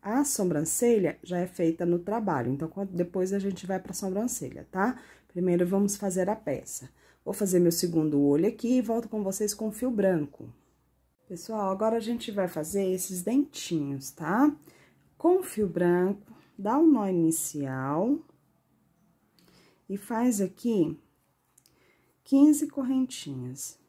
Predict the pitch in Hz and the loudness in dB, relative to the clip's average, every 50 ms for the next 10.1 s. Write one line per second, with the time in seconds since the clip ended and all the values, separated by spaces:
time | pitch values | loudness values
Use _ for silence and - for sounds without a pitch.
0 | _ _ _ _ _ _ - 175 180 202 226 262 285 - _ _ _ _ - 175 | _ _ _ _ _ _ -8 -6 -4 -2 -2 -2 -4 -6 _ _ _ _ -14 -14
1 | 196 202 - 214 196 185 175 160 151 151 - 143 143 143 143 139 190 202 202 - | -12 -10 -8 -6 -2 0 0 0 0 0 0 0 0 0 0 -2 -6 -8 -10 -12
2 | - 226 240 262 254 202 160 - - _ _ _ 185 185 170 180 190 190 185 185 | -8 -4 -2 -2 -2 -2 -4 -6 -10 _ _ _ -10 -6 -4 -2 -2 -2 -2 -4
3 | - - 190 190 190 196 240 269 - - - - 117 120 - 131 135 - - 220 | -8 -10 -8 -8 -6 -4 -6 -6 -6 -8 -10 -12 -14 -14 -14 -14 -10 -4 -2 -2
4 | 247 285 320 320 320 - _ - - 240 262 294 285 302 302 - 294 285 285 294 | -2 -2 -2 -6 -6 -8 _ -6 0 2 4 4 4 2 0 -4 -2 0 2 2
5 | 285 262 277 - - - - - 98 - 131 - - - - _ _ _ _ _ | 2 0 -2 -6 -10 -10 -10 -10 -10 -12 -12 -12 -14 -14 -16 _ _ _ _ _
6 | _ _ - 190 170 143 139 139 - - 247 269 285 277 339 370 359 - - - | _ _ -6 -6 -6 -6 -6 -10 -8 -4 -4 -4 -4 -4 -8 -10 -10 -10 -10 -12
7 | - - - 196 190 196 226 247 262 233 180 170 170 - - 143 131 123 127 131 | -12 -8 -4 -2 0 2 4 4 4 4 2 0 -4 -6 -8 -8 -8 -8 -8 -10
8 | - - - 202 202 180 165 160 165 214 247 285 311 349 - - - 202 175 170 | -8 -4 -2 0 2 2 2 2 2 4 6 8 8 6 4 0 -2 -2 -2 0
9 | 202 247 277 269 226 202 - - 170 147 143 143 147 143 - - - 208 190 175 | 2 4 4 4 2 0 -4 -6 -4 -2 -2 -2 -4 -4 -6 -8 -8 -6 -4 -2
10 | 165 160 | -4 -4